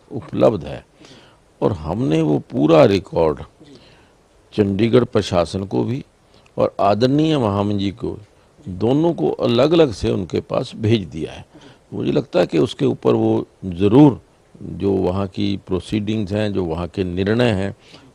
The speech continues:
Speaker 1: उन निर्णयों को देख करके आगे कोई निर्णय करेंगे।
Speaker 2: जी, बहुत शुक्रिया बातचीत करने के लिए। हमारे साथ हरियाणा विधानसभा के अध्यक्ष ज्ञानचंद गुप्ता थे, जिन्होंने कहा है कि मौजूदा परिस्थिति की बात करें या आगामी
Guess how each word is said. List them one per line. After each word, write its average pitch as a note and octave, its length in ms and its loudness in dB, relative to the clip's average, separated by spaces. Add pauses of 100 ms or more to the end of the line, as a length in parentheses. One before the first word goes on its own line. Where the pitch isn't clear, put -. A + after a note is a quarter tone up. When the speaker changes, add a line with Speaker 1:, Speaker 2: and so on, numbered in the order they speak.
(400)
Speaker 1:
उन C3 180 0
निर्णयों G2+ 400 0
को A2 120 -6
देख F2+ 260 -2
करके G2 260 -4
आगे F#2 240 0
कोई G#2+ 180 -4
निर्णय E2+ 280 -6
करेंगे। - 520 -16
Speaker 2:
जी, - 160 -20
बहुत - 180 -8
शुक्रिया - 300 -8
बातचीत - 200 -10
करने - 240 -14
के - 80 -20
लिए। - 80 -20 (520)
हमारे G3+ 220 6
साथ B3+ 220 -4
हरियाणा F#3 260 0
विधानसभा F3+ 600 0
के G3 140 -2
अध्यक्ष F3 360 -2
ज्ञानचंद E3+ 440 -2
गुप्ता E3+ 280 -2
थे, G3+ 120 -2
जिन्होंने F#3+ 300 -2
कहा F3 180 -4
है G3+ 120 -4
कि A3+ 120 -4
मौजूदा F#3+ 460 0
परिस्थिति A3 460 -4
की A#3 80 0
बात F#3 280 0
करें B3+ 240 -4
या A#3+ 80 0
आगामी G#3 600 0